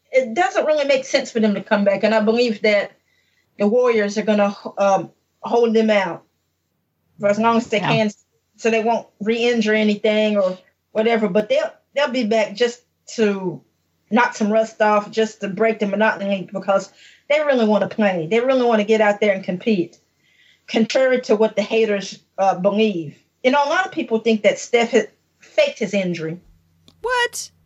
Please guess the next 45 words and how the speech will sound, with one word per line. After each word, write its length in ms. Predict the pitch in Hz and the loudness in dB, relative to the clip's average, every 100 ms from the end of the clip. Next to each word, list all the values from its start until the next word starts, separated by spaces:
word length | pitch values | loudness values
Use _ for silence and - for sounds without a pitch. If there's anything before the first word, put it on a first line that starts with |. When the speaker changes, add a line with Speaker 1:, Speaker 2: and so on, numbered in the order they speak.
| - - - - | -18 -18 -16 -2
Speaker 1:
Yeah. 260 | 508 494 151 _ - - | 2 2 -2 _ -20 -8
Speaker 3:
You 140 | 254 247 | -4 0
Speaker 1:
That 140 | 220 214 | 0 -2
Speaker 3:
mean, 100 | 208 | 0
like, 260 | 208 196 | 2 2
that 120 | 214 | 0
it's 160 | 196 190 | -2 -4
convenient 720 | 269 196 190 202 202 196 190 | -6 -6 -4 -4 -2 -2 -2
for 460 | - 208 190 185 180 | -4 -2 0 0 0
the 140 | 185 180 | -4 -6
team 480 | 208 190 190 190 190 | -4 -4 -6 -8 -6
to 300 | 208 175 175 | -2 -2 -4
tank, 480 | 226 175 175 175 | -4 -4 -4 -8
so 260 | - 196 175 | -8 -4 -4
go 160 | 180 175 | -2 -4
ahead 240 | 185 170 | -2 -4
and 160 | 165 170 | -6 -2
take 260 | - 320 | -2 -2
Speaker 1:
Yeah. 60 | 180 | -6
Speaker 3:
a 20 | |
year 220 | 185 175 | -8 -6
off? 460 | 165 165 240 - - _ 302 | -4 -6 -8 -14 -20 _ -4
Speaker 1:
Yeah, 160 | 285 302 294 | -2 0 -2
and 160 | 247 208 | -4 -4
thinking 360 | 302 294 285 | -2 -2 0
that, 340 | 254 254 - 214 | 0 0 -2 -2
you 100 | 247 | 0
know, 200 | 233 220 | 0 -2
Steph 420 | - - 277 262 | -10 -2 -2 -2
is 140 | 220 | -2
running 180 | 262 247 | 0 0
from 160 | 233 220 | -4 -4
competition, 680 | 269 254 220 320 277 254 | -2 -2 -4 -6 -2 -2
but, 220 | 220 220 - _ _ _ _ _ _ _ _ - | 0 -2 -6 _ _ _ _ _ _ _ _ -4
you 100 | 330 | 0
know, 380 | 320 311 285 - - - | 2 0 -4 -16 -20 -6
Speaker 2:
No. 520 | 202 156 143 160 160 131 - 143 | -2 2 2 2 0 -2 -12 -4
Speaker 1:
what, 180 | 370 - - - _ - | -2 -2 -6 -16 _ -2
I 140 | 349 | 0
mean, 140 | 370 330 | 0 -2
picture 320 | 440 - 277 | -2 -2 0
this. 200 | 220 190 | 0 0
How 220 | 320 370 | 2 2
can 260 | 359 339 311 | 0 -4 0
you, 320 | 311 311 285 | 0 0 -4